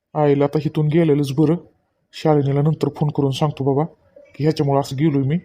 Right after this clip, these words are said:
नाहीतर हिने जर माझ्या आईला सांगितलं तर आपलं लग्न होणार नाहीये, सगळं भांडं इथंच फिसकाटल. अ, हो, हो, बाळूदादा, मी निघतोच आहे आता. अ, बोला ना, बोला तुम्ही, बोला. अ, निघतोच आहे मी. हा, हा. अ, येतो मी.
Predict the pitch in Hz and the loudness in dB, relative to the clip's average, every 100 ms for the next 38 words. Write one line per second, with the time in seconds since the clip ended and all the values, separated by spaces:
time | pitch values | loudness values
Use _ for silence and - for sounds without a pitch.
0 | - 143 135 131 123 143 139 139 151 156 | -8 -6 -6 -6 -4 -2 -2 0 0 2
1 | 151 147 143 170 151 139 139 139 135 139 | 2 0 0 -2 -2 -2 -2 -2 0 0
2 | 139 135 143 143 123 139 123 113 - _ | 0 0 0 0 0 0 -2 -2 -6 _
3 | _ _ _ - 135 139 170 143 147 135 | _ _ _ -2 0 2 2 2 0 -4
4 | - - _ - 151 123 120 127 _ _ | -8 -20 _ -8 -4 -4 -4 -8 _ _
5 | _ _ _ - 170 175 175 170 170 262 | _ _ _ 0 6 8 8 6 6 6
6 | 330 285 185 160 147 151 151 208 214 214 | 8 8 6 6 4 4 4 6 6 4
7 | 220 220 233 220 247 269 294 254 214 285 | 4 4 4 2 2 2 4 6 6 2
8 | - _ _ - 180 185 311 262 233 240 | 0 _ _ 0 2 6 6 8 6 6
9 | 196 175 185 196 233 - 156 185 - 196 | 4 2 4 4 4 4 2 2 2 2
10 | 156 143 151 143 127 - _ _ - 147 | 2 2 4 2 0 -6 _ _ 2 2
11 | - 175 220 208 139 | 2 2 4 4 0